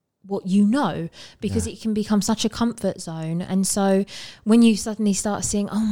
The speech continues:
Speaker 1: my God, you know, the <laughs> films I'm watching are actually affecting me," or, "Oh my God, I'm,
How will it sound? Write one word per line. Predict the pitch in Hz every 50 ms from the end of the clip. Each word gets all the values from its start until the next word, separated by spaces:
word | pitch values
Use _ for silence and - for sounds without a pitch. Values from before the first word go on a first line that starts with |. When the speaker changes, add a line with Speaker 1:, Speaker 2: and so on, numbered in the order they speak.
| 202
Speaker 1:
my | 196 185 -
God, | - 202 208 214 214 208
you | 196 190
know, | 190 185
the | 180 - -
<laughs> | - -
films | 247 220 208 190 196 196 214
I'm | 233 214 214
watching | 226 214 - - 226 220 214
are | 233
actually | 220 - - - - 220
affecting | 220 214 - 220 208 - - - 240 214 208
me," | 202 208 208
or, | 202 208 -
"Oh | - 208 220 226
my | 214 202 190 190 190 -
God, | - 208 214 220 226 220 220 208
I'm, | 196 190